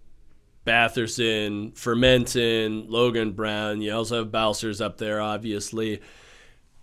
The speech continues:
Those guys have to earn their spots. You can't just give them spots and say, "Okay, you know, we're in a down cycle. We've got roster spots. Go ahead and do whatever you want." The key to building up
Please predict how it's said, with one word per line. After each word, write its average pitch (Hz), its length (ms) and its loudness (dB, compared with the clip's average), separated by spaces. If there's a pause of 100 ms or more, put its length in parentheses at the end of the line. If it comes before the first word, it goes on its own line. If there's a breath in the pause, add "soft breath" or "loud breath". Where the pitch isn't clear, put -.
(520)
Those 156 240 4
guys 196 160 10
have 190 120 8
to 165 140 2
earn 139 260 4
their 123 140 4
spots. 113 440 0
You 117 60 -6
can't 165 180 4
just 131 220 0
give 143 340 2
them 139 160 2
spots 127 520 2
and 123 140 0
say, 123 280 4
"Okay, 127 560 4 (260)
you 120 140 -6
know, 107 320 -6 (180)
we're 127 420 2
in 131 160 4
a 123 80 6
down 127 480 2
cycle. 127 680 4
We've 120 180 0
got 131 240 6
roster 120 380 2
spots. 113 500 0
Go 127 220 4
ahead 120 400 2
and 98 360 -6 (360)
do 131 100 2
whatever 110 240 2
you 101 140 -2
want." 156 300 6 (720 soft breath)
The 135 240 0
key 202 280 0
to 156 120 10
building 143 580 6
up 139 420 6